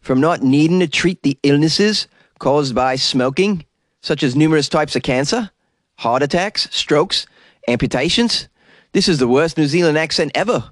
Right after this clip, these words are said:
would you say? Ever? Yes, ever." Now, it says here that the country of New Zealand is believed to be the first country in the world to implement the annually rising smoking age,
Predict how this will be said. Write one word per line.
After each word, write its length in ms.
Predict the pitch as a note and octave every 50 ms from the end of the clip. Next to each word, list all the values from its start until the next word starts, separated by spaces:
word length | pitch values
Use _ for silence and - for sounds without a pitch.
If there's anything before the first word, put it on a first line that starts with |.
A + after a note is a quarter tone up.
| _ _ _
would 180 | - B2 C3+ -
you 60 | D3
say? 380 | B2+ D3+ C#3+ E3 A#3+ B3+ - _ _ _ _ _ -
Ever? 340 | A#2 C3 D3 G#3 A#3+ E4+ C4+ - _ _ _ _
Yes, 440 | - C#3 D3+ G3+ G3+ - - - - - _ _ _
ever." 360 | - B2+ C3+ - B2 A2 C3+ - _ _ _ _ _ _ _ _ _ _ _ _ _ _ _ _ _ _ _ _ _ _ _ _ _ _ _ _ _
Now, 140 | - D#3+ D#3+
it 40 | D#3+
says 300 | - G3 G3 G3+ E3+ D#3
here 480 | E3 C#3+ D#3+ D#3+ D#3+ D#3 D#3 D#3 D#3
that 400 | C3 B2 B2+ B2+ B2+ - - A#2
the 460 | A2 B2 B2+ B2+ B2+ B2+ A#2+ A#2 - - - _ _ _ _ _ _ _ _
country 320 | - E3 D#3 D#3 - D#3 C#3+
of 60 | C#3
New 100 | C3 A#2+
Zealand 360 | A2 A#2+ A#2+ A#2+ B2 B2 A#2+
is 120 | A2+ G#2+ F#2+
believed 380 | F#2+ A2 A2 C3 E3+ G3 -
to 80 | - A2+
be 220 | G2 G2+ F#2+ G2
the 100 | G2 F#2+
first 280 | - - C3 C3+ C3+ -
country 280 | - C3+ A#2 - A2 G2+
in 60 | F#2+
the 60 | F2+
world 280 | F#2+ A#2 B2 A2+ G#2 -
to 120 | - -
implement 480 | B2 B2+ A#2+ B2+ B2 A2+ A2+ A2 G2+ -
the 240 | G2 G2+ G#2 G2 -
annually 580 | A2 B2 C#3 D#3+ E3 D#3+ D3+ C#3+ C3 B2 B2+ A#2+
rising 600 | G#2+ A2 A2 G#2 G#2 G#2+ G#2+ G2+ A2 G#2 G#2 G2+
smoking 520 | - - - - A2 G#2 - - G2 F#2+ -
age, 460 | D#2+ F2+ E2 D#2+ G2+ G#2+ - - -